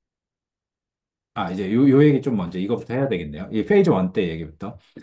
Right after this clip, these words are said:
그래서 페이즈 원 같은 경우에는 이렇게 다섯 가지 인종이었지만 이제 여러 연구 기관에서 지노타이핑에 참여를 했고, 그리고 이제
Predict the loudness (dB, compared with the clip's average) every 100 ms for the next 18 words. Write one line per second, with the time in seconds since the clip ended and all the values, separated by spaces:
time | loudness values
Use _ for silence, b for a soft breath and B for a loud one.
0 | B B 2 4 6 4 6 4 4 2
1 | 0 2 2 2 2 2 -2 -2 -2 -4
2 | -6 -6 -10 -8 -6 0 0 0 -2 0
3 | -2 -4 -6 -6 -4 -4 -4 -4 -4 -2
4 | 0 0 -2 -8 -8 -10 -8 -6 -6 -6
5 | -4 -4 -2 -4 -4 -10 -6 -8 -6 -2
6 | -2 0 -4 -6 -2 -2 -2 b b b
7 | b b -2 0 2 0 -2 -4 -6